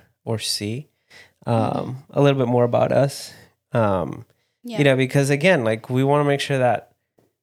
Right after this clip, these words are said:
Speaker 1: you guys, um, feel our vibe and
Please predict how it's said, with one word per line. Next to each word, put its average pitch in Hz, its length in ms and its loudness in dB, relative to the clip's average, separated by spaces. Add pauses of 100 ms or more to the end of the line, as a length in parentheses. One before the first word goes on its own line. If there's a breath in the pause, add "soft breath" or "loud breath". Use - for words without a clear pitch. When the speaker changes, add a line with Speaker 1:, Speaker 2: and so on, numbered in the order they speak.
(320)
Speaker 1:
you 135 280 2
guys, 120 500 0 (240)
um, 113 440 -6 (120)
feel 131 460 0
our 110 200 2
vibe 107 580 -2 (720 soft breath)
and 120 640 2